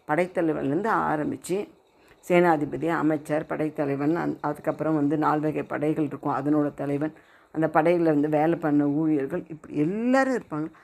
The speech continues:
அவ்வளோ பேருக்கும் வந்து அவன் வந்து ப-, பகிர்ந்து கொடுத்துடணும். எப்போ? செல்வம் வந்த காலத்தில். அப்படி கொடுத்தோம்னாக்கா தான் என்ன பண்ணுவாங்க, பொருள் இல்லாத சமயத்துல, ஒரு சமயத்துல வந்து அரசாட்சியில எல்லாமே இருக்கும் இல்லையா?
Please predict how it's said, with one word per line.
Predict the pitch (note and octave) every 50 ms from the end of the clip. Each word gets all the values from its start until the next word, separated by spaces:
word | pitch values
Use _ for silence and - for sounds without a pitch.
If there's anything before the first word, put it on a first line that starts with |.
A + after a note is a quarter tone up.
| - - - - -
அவ்வளோ | E3+ F3+ F#3+ F#3+ - - D#4+ E4 D#4 D4
பேருக்கும் | D4 - A3 A3+ A3+ B3+ - C#4+ C#4 B3
வந்து | A3 A3 A3
அவன் | B3 A3+ G3 E3+
வந்து | E3 F#3 G3 - -
ப-, | F#3 F3 E3+ E3+ E3+
பகிர்ந்து | - F3+ F3+ G#3+ B3 B3+ A#3 G#3+
கொடுத்துடணும். | - - G3+ A3+ - - E3+ - - - - - - _ _ _ _ - _ _ _ _ _ _ _ _ _ _ -
எப்போ? | D#3+ E3+ E3+ - A3+ B3+ D4 D#4 -
செல்வம் | E4 - F#3 F3+ F3 G3 G3+ F#3+
வந்த | F3 D#3+ D3 C#3+
காலத்தில். | - D3 C#3+ D3 C#3+ - - - - -
அப்படி | D3 D3+ - D#3+ D3+ - -
கொடுத்தோம்னாக்கா | G#3 A#3+ C#4+ C#4 - - C#4 A#3+ G3+ F3 C#3+ C3+ C3+ - C3+ C3 C3+
தான் | C#3 C#3+ D3 D3 D#3 E3
என்ன | D#3 D3+ D#3 G3 A#3
பண்ணுவாங்க, | - - F#3+ D#3+ D#3 D#3 C#3+ C#3 C3 - C3 D3+ E3 - - - - - - - _ _
பொருள் | - G#3 C4 D4 D4+ -
இல்லாத | G3+ F#3+ G3+ G#3 G#3+ G#3+ G#3+ G#3+ G#3 G3+
சமயத்துல, | - D#3+ - C#3+ C#3+ C#3+ - D#3 -
ஒரு | - F#3+ A3+ -
சமயத்துல | D4 C4+ D4+ D4 - - C#4+
வந்து | C4+ A#3+ A3+
அரசாட்சியில | F#3+ D3 D3+ F3 F#3 - G#3+ G3 F#3+ - A#3 B3
எல்லாமே | A3+ F3 E3 E3+ F#3+ G#3 A3 A3
இருக்கும் | G#3+ - - - E3+ D#3
இல்லையா? | D#3 E3+ E3+ -